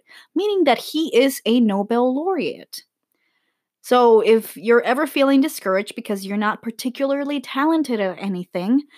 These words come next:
don't fret, because all you really need to do to win a Nobel Prize is accidentally discover an indispensable medical tool.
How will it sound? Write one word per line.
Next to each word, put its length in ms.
don't 180
fret, 340
because 280
all 140
you 140
really 180
need 160
to 100
do 280
to 120
win 160
a 80
Nobel 360
Prize 340
is 100
accidentally 640
discover 520
an 120
indispensable 920
medical 420
tool. 340